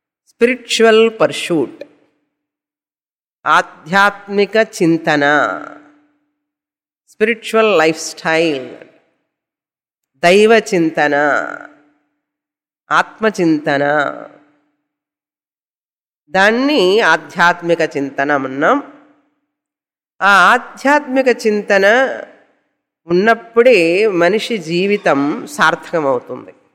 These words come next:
ఆధ్యాత్మిక చింతన ఉన్నప్పుడే మనిషి జీవితం సార్థకతని పొంది, ప్రయోజనాన్ని పొంది, శాంతియుతంగా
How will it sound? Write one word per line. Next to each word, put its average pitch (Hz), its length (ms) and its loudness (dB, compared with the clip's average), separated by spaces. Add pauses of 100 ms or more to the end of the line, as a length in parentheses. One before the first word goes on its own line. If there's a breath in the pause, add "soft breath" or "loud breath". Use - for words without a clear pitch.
(1300)
ఆధ్యాత్మిక 190 960 -2
చింతన 160 320 0
ఉన్నప్పుడే 170 920 -2 (400)
మనిషి 226 380 -2
జీవితం 196 600 -2 (1600)
సార్థకతని 214 1000 -2
పొంది, 151 480 -2
ప్రయోజనాన్ని 208 1040 4
పొంది, 180 720 -4 (680)
శాంతియుతంగా 202 1400 2